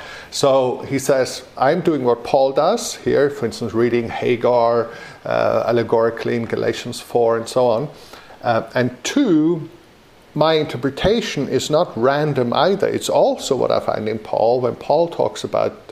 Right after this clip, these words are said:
the spiritual armor, he talks about spiritual warfare, warfare not against flesh and blood, but against the principalities and powers, Ephesians six. So Origen is actually a lot more biblicist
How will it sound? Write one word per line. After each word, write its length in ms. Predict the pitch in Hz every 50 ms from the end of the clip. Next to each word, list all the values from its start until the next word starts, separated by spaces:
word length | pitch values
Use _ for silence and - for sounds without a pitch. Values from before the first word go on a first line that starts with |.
| - -
the 100 | - -
spiritual 520 | - - - 147 135 131 135 - 120 - 117
armor, 500 | 143 180 196 165 123 - 55 58 64 - - - - - - - -
he 180 | - - 143 156
talks 420 | 147 - - 135 131 135 - - -
about 540 | 113 - 113 117 117 117 120 117 120 - - - - - - -
spiritual 520 | - - - - 147 135 131 - 135 127
warfare, 400 | 131 165 - - - - - -
warfare 420 | 107 113 123 135 139 - - 135 120
not 200 | 123 123 120 120
against 320 | 117 - 117 113 - -
flesh 300 | - - 117 113 - -
and 120 | 120 117 -
blood, 220 | - 117 117 - -
but 100 | - 117
against 460 | 117 117 117 117 120 117 117 - - -
the 60 | -
principalities 720 | - - 131 117 - - 110 - 113 113 113 113 113 101
and 120 | 107 107 107
powers, 420 | - 156 185 - - - - -
Ephesians 460 | - 123 - 131 123 - - 117 -
six. 400 | - - - - - - - - - - - - - - - -
So 260 | - - - 151 143
Origen 540 | 139 143 151 170 196 202 196 - 160 151 131
is 160 | 123 120 -
actually 320 | 131 135 131 - - 135 127
a 40 | 123
lot 220 | 123 151 151 -
more 140 | 156 131 110
biblicist 1040 | 101 - 147 151 151 165 170 139 - - - - - - - - - - - -